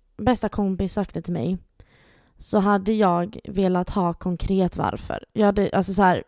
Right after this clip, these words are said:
absolut att det bara är en känsla. Men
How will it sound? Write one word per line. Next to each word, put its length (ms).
absolut 500
att 60
det 60
bara 140
är 40
en 80
känsla. 600
Men 680